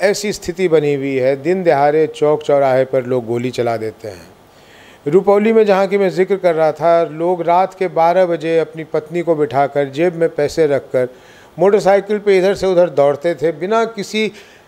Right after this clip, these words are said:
फिक्र की कि ऐसा होगा। आजकल फिर वही हो गया है कि सात बजते बजते लोग अपने घरों में बंद होकर दरवाज़ा बंद कर लेते हैं। भ्रष्टाचार अब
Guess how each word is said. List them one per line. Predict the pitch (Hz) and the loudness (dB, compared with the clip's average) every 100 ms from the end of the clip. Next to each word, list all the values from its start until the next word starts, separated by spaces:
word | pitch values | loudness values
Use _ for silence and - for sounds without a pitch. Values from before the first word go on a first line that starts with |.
| _ _ _ _ _ - | _ _ _ _ _ -10
फिक्र | - 226 247 | -2 2 2
की | 226 156 123 113 - | 2 -2 -4 -6 -2
कि | 170 | 2
ऐसा | 160 - 156 139 - - | 2 2 2 0 -4 -10
होगा। | 120 120 | -10 -10
आजकल | 156 175 175 208 | -4 -4 -2 -4
फिर | 202 220 226 | -2 -2 2
वही | 185 190 | 2 4
हो | 160 | 2
गया | 156 151 | 2 2
है | 143 | 2
कि | 147 | -2
सात | 143 147 156 | -2 0 0
बजते | 147 147 - | 0 -2 -2
बजते | 139 135 - 147 | -4 -4 -2 -2
लोग | 139 | 0
अपने | 135 139 139 | -2 -4 -4
घरों | 117 139 | -2 0
में | 139 131 | 0 0
बंद | 131 123 | 0 0
होकर | 123 123 127 - - - - | -2 0 -4 -4 -20 -20 -8
दरवाज़ा | 127 143 143 143 139 | -2 2 2 2 0
बंद | 120 117 | -2 -8
कर | 117 107 | -14 -14
लेते | 113 - | -14 -14
हैं। | 110 - _ _ - - - | -18 -18 _ _ -20 -20 -4
भ्रष्टाचार | 151 214 214 233 220 208 208 | 0 2 2 2 4 4 4
अब | 196 156 | 2 -2